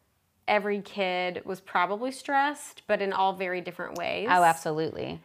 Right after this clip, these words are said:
Speaker 1: And we
Speaker 2: Right.
Speaker 1: just have to look at a case-by-case basis of,
Speaker 2: Yep.
Speaker 1: like, what does my child need?
Speaker 2: Right.
Speaker 1: Um, and what do I need? <laughs> Right?
Speaker 2: Yes, yeah.
Speaker 1: <laughs>
Speaker 2: And what are they motivated for? I mean, there's so many individual factors in dealing with behavior that,
Speaker 1: Mm-hmm.
Speaker 2: um, you really have to look at what's happening with your kid. But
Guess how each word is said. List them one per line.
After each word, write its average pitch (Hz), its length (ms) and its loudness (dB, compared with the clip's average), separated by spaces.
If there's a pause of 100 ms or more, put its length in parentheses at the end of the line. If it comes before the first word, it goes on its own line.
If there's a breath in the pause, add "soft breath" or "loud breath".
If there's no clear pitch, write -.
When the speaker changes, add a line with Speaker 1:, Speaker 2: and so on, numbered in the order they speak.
Speaker 1:
And 180 120 2
we - 60 0
Speaker 2:
Right. 202 80 -2
Speaker 1:
just 196 160 -8
have 208 160 0
to 196 80 -4
look 185 220 -4
at 190 80 -6
a 175 40 -6
case-by-case 175 640 -8
basis 175 480 -6
of, - 40 -12
Speaker 2:
Yep. - 140 0
Speaker 1:
like, 185 260 -2
what - 420 -8
does 165 180 -12
my - 280 -8
child - 360 -4
need? - 360 -12 (100)
Speaker 2:
Right. 175 420 2 (380)
Speaker 1:
Um, 165 220 -4
and 185 100 -6
what 202 140 -2
do 277 100 -6
I 381 140 -2
need? 185 300 -6
<laughs> - 80 -14
Right? 180 160 -4
Speaker 2:
Yes, 262 580 8
yeah. 226 480 6 (120)
Speaker 1:
<laughs> - 100 -10
Speaker 2:
And 208 140 4
what 233 120 6
are 247 80 4
they 247 100 4
motivated 226 460 2
for? - 100 -2
I - 40 -4
mean, 190 100 0
there's 190 160 -2
so 180 100 0
many 170 160 -4
individual 165 460 -2
factors 165 640 -2 (140)
in 160 180 -4
dealing 160 320 -4
with 160 160 -8
behavior 165 600 -4
that, 156 280 0
Speaker 1:
Mm-hmm. 190 120 -4
Speaker 2:
um, 160 280 -2
you 160 140 -6
really 165 200 -4
have 165 240 -12
to - 80 -10
look 165 240 -10
at - 200 -8
what's - 240 -8
happening 90 380 -10
with 82 120 -12
your 92 80 -10
kid. 175 240 -10
But 175 160 -2